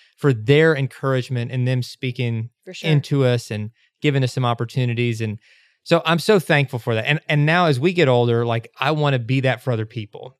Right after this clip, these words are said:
Speaker 1: And I think
Speaker 2: Yeah.
Speaker 1: part of how God designed the, the church is for it to be a multi-generational,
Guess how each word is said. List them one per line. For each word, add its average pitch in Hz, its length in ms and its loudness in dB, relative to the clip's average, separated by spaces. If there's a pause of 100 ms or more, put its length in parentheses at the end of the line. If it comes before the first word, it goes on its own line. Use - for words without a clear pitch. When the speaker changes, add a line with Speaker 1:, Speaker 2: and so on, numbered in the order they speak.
Speaker 1:
And 147 120 2
I 156 60 2
think 185 140 2
Speaker 2:
Yeah. 311 100 -2
Speaker 1:
part 190 200 4
of 185 60 2
how 170 140 4
God 143 360 2
designed 120 760 -2
the, 127 160 -10 (360)
the 127 100 -6
church - 640 -6 (420)
is 135 440 2
for 165 120 0
it 156 100 0
to 160 80 -2
be 147 120 2
a 127 60 4
multi-generational, 123 1160 0